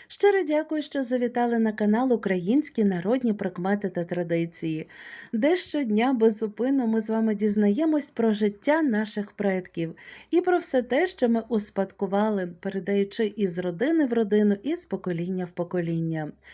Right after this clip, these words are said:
На часі у нас субота, день тижня, тринадцяте грудня. Світловий день триває вісім годин тринадцять хвилин.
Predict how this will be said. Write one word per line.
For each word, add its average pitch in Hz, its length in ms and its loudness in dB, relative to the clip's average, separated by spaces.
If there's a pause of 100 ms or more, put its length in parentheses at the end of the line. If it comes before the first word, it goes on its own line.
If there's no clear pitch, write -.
(460)
На 370 120 6
часі 359 380 0
у 254 100 0
нас 220 300 -2
субота, 233 760 0
день 226 300 2
тижня, 202 760 0
тринадцяте 185 800 2
грудня. 302 640 0 (380)
Світловий 240 580 2
день 285 240 2
триває 262 480 0
вісім 196 400 -2
годин 180 420 0
тринадцять 180 600 -4
хвилин. 180 560 -2